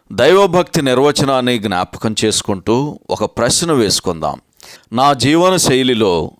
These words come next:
దేవుని లక్షణాలను స్థిరంగా ప్రతిబింబించేలా నేను ఎలా ఉండగలను? ఎలాగంటే, నేను దేవుని అనుసరించుచు,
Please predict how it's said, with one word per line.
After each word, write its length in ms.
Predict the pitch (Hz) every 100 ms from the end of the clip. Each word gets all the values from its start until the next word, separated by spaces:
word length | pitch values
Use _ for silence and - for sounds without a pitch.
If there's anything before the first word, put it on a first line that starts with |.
| -
దేవుని 500 | 95 135 160 160 139
లక్షణాలను 760 | 107 - 131 127 120 110 104 127
స్థిరంగా 560 | - 107 131 143 139
ప్రతిబింబించేలా 1200 | 131 113 98 117 123 117 110 - 101 98 92 76 - - _
నేను 200 | 107 135
ఎలా 320 | 127 92 98 135
ఉండగలను? 800 | 143 139 131 127 120 120 120 120 _ _ - _ -
ఎలాగంటే, 840 | 95 107 120 113 107 131 143 208 220 _ _ _ -
నేను 560 | 120 175 147 101 104 - 95
దేవుని 420 | 92 139 147 143
అనుసరించుచు, 1040 | 113 107 - 117 104 - 98 101 98 98